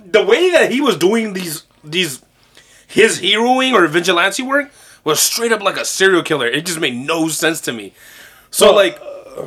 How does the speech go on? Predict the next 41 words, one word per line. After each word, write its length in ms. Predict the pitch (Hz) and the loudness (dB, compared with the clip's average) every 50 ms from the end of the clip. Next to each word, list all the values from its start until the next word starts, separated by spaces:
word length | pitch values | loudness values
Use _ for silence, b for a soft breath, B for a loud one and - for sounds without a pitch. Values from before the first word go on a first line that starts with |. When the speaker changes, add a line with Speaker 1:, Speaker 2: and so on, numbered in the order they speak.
| 131 123 - | -14 -10 -2
Speaker 1:
right, 220 | 147 190 196 170 165 | 0 2 2 2 2
you, 80 | 170 | 2
they 120 | 170 190 196 | 4 4 4
showed 280 | 190 - 202 220 226 | 4 4 4 4 6
off 240 | 208 208 208 202 - | 6 6 4 4 2
the 100 | 185 165 | 0 0
body 400 | 139 - 151 165 196 196 185 175 | 2 4 4 4 4 4 2 0
of 80 | 151 139 | -2 -4
the 80 | 131 | -2
guy 200 | 123 139 160 165 | -2 0 0 0
who 100 | 160 165 | 0 -2
got 180 | 160 160 151 135 | 0 0 0 2
ran 200 | 143 143 156 156 | 0 0 0 0
over 140 | 156 160 165 | 0 0 2
by 180 | 151 156 143 | 2 2 2
a 40 | 117 | 0
train. 360 | - - 139 139 135 113 - b b b b b | -2 -2 -2 0 0 -2 -4 b b b b b
He 120 | b 269 | b 6
is 180 | 339 403 - 214 | 6 6 6 4
literally 380 | 214 220 240 269 277 262 254 | 4 4 4 4 2 0 -2
cut 200 | - - - - - | -4 -6 -6 -8 -8
in 80 | 185 160 | -10 -8
half. 480 | 139 135 165 175 180 165 135 - - _ | -6 -4 -2 0 0 0 -2 -4 -4 _
I 100 | - 226 | 0 0
don't 120 | 294 311 320 | 2 2 0
even 180 | 302 277 262 | -2 -2 0
know 180 | 254 233 214 - | 2 2 2 2
how 220 | - 214 247 262 | 2 2 2 2
this 200 | 233 240 226 208 | 0 -4 -8 -8
is 120 | 202 185 160 | -8 -10 -10
P 180 | - - 220 180 | -10 -8 -8 -6
G 120 | 185 190 | -6 -6
thirteen. 440 | 165 - 185 156 - 175 160 120 - B B B B B B B | -2 -2 -2 -2 0 -2 -2 -2 -4 B B B B B B B
I 60 | 185 | -2
mean, 100 | 214 214 | 0 4
they 120 | 202 214 247 | 4 6 6
didn't 180 | 277 233 160 | 6 4 2
show 260 | - - 190 185 202 208 | 2 2 2 4 4 4
it, 60 | 196 | 4
like, 220 | 180 156 139 127 | 2 0 0 -2
graphically, 680 | - 143 139 147 165 - 233 226 320 339 339 320 - | -2 -2 0 0 -2 -4 -6 -6 -2 0 0 0 -2